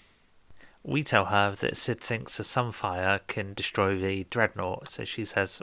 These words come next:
"We've got no time to waste, uh, you've got to chuff on over to the Kingdom of Kashan and bring the Sunfire back," but she doesn't know what to bring it back in.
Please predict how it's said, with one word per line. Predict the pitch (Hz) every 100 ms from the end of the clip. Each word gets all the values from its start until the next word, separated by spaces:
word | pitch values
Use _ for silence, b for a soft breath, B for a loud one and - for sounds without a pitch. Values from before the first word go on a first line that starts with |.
| -
"We've | 101
got | 120 120
no | 117 113
time | - - 143
to | 131 113
waste, | 107 98 - B B B B
uh, | 90
you've | 92 92 -
got | 92
to | 95
chuff | - 147 -
on | 120
over | 107 110 98 107
to | 98 - 98 95
the | 92 95
Kingdom | - 104 98
of | 95 -
Kashan | - 120 110 113 107 B B B
and | - 95 95 95 -
bring | 98
the | 92
Sunfire | - 104 92 101 95
back," | - 101 101 - - -
but | 95 92 -
she | -
doesn't | 98 - -
know | 92
what | 90 101 -
to | -
bring | 92
it | 95
back | - 87 -
in. | 92